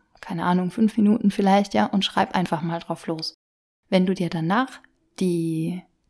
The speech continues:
diese ganzen Begriffe anschaust, dann kann's sehr gut sein, dass du einen roten Faden wiederfindest und einfach einen Anfang, um diese Frage, um diese Prüfungsfrage gut beantworten zu können.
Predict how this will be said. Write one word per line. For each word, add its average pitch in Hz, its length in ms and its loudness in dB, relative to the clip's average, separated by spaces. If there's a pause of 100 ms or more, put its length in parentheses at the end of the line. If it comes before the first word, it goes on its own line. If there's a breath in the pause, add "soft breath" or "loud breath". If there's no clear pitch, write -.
diese 180 220 2
ganzen 170 440 0
Begriffe - 420 -4
anschaust, 226 420 4
dann 165 100 0
kann's 165 260 -4
sehr - 140 0
gut 226 200 2
sein, 202 240 4
dass 196 160 2
du - 280 -4
einen 170 120 2
roten 170 320 0
Faden 196 460 2
wiederfindest 247 600 2 (340)
und - 140 2
einfach 175 380 0
einen - 140 -4
Anfang, 208 580 0 (200 loud breath)
um 214 220 6
diese 190 240 2
Frage, 175 460 0
um 190 120 8
diese 180 220 0
Prüfungsfrage 165 840 -2
gut - 260 -8
beantworten 160 540 -6
zu - 120 -4
können. 151 340 -4